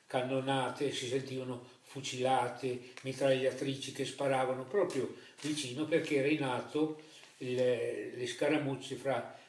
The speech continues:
l'esercito inglese e gli indiani dell'esercito inglese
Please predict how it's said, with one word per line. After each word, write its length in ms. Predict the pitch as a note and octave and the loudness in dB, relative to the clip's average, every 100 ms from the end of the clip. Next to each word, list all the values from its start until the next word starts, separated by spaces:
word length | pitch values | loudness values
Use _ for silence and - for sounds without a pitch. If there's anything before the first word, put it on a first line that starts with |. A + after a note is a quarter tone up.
| - | -4
l'esercito 680 | C3 C3+ C#3+ D3 - C#3+ C#3 | 4 4 6 4 2 0 2
inglese 800 | B2+ C#3 C3+ B2 - G#2 - - - - | 2 4 4 2 0 -4 -6 -12 -20 -20
e 120 | - A#2 | -8 -4
gli 120 | B2 | -2
indiani 600 | B2 A#2+ C#3 C3+ A#2+ A2+ | -4 2 4 4 0 -4
dell'esercito 720 | B2 A#2 A#2 C3 A#2+ B2 B2+ | -2 -2 2 2 2 -4 -8
inglese 520 | B2 C3+ D3 - A2 | -6 -4 -4 -4 -8